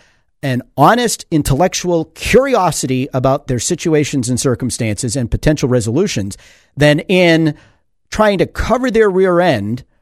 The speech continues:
by insisting that they were right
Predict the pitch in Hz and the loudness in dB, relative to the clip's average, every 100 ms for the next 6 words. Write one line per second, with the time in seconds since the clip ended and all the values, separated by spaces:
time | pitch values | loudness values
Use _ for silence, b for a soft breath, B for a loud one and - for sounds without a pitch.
0 | _ - 143 185 151 147 - - 349 - | _ -2 0 0 -2 -2 -2 0 0 -2
1 | - 98 90 113 - _ _ _ 135 123 | -4 -6 -6 -12 -16 _ _ _ -6 0
2 | 139 143 143 143 208 104 101 - | 2 2 0 2 2 0 -6 -16